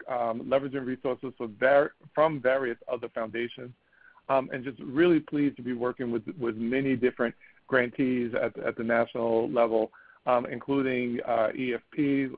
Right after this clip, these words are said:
Um, Adam has talked earlier, and, um, and I'll be talking a little bit later also about, uh, C B P P. Um, and, and, and our first year, we've, we've partnered with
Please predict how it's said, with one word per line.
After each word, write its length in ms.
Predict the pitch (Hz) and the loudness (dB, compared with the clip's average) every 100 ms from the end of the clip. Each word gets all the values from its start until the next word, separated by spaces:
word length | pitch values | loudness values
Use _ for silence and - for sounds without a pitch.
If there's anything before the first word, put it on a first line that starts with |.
| - - | -10 -6
Um, 260 | 117 110 110 | -4 -4 -2
Adam 240 | 120 123 | 0 0
has 100 | 117 113 | -2 -6
talked 200 | 117 113 - | -6 -8 -6
earlier, 560 | 135 127 127 123 120 117 | -2 0 0 2 2 0
and, 160 | 107 - - _ 131 | -2 -8 -20 _ -4
um, 80 | |
and 100 | 120 | -2
I'll 60 | 117 | 0
be 80 | 117 | 0
talking 220 | 139 120 | 0 0
a 20 | |
little 220 | 113 120 | 0 0
bit 160 | 117 113 | 0 0
later 340 | 113 117 113 113 | 0 2 4 2
also 320 | - 117 - | 2 0 0
about, 280 | 110 110 113 - | 2 2 2 -4
uh, 140 | 107 - | -8 -6
C 60 | 120 | -6
B 160 | 113 | -6
P 180 | 110 117 | -6 -6
P. 340 | - 117 104 - _ _ - - - | -2 -2 -2 -4 _ _ -20 -6 2
Um, 280 | 147 139 - _ _ | 2 2 -8 _ _
and, 260 | 151 147 143 - | -2 -2 -2 -2
and, 180 | 147 - | -2 -2
and 120 | 143 | 0
our 160 | 160 185 | 2 2
first 280 | 175 175 - | 0 -2 0
year, 200 | 160 139 | 0 0
we've, 260 | 120 151 - | 0 -4 -4
we've 240 | - 160 - | -8 -8 0
partnered 480 | 156 147 139 127 | 2 2 -2 -8
with 80 | 123 | -8